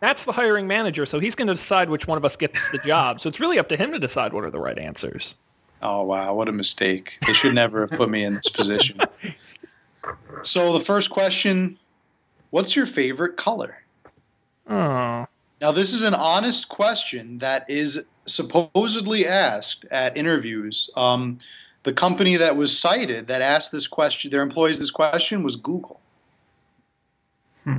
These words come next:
Speaker 2: What's your favorite color?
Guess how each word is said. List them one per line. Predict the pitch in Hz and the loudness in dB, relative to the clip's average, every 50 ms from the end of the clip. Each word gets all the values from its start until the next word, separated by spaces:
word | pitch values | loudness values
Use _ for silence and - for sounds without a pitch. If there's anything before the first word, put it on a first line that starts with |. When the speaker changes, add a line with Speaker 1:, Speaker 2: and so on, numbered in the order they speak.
| - - _ _ _ _ _ _ _ _ _ _ _ _ _ _ _ _ _ _ _ | -4 -8 _ _ _ _ _ _ _ _ _ _ _ _ _ _ _ _ _ _ _
Speaker 2:
What's | - 131 139 - | -8 -6 -2 4
your | - 190 185 | 4 4 4
favorite | - 156 156 160 165 165 156 - | 4 2 0 0 0 0 -4 -2
color? | - - 127 107 98 98 - | 0 0 0 0 0 -4 -8